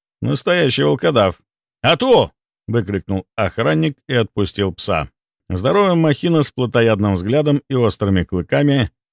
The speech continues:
прыгнула, целясь мне в горло. Наготове у меня была только эссенция разъедающего прикосновения.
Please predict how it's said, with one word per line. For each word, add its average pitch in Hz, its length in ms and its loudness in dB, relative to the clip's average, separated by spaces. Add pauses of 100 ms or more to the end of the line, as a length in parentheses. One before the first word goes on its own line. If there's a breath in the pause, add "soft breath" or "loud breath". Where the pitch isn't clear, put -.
прыгнула, 151 440 2
целясь 113 400 0
мне 110 160 2
в 104 60 -2
горло. 78 540 -2 (500)
Наготове 127 640 0
у 160 80 2
меня 151 220 4
была 139 240 2
только 127 400 0
эссенция 117 420 0
разъедающего 113 680 2
прикосновения. 101 920 -2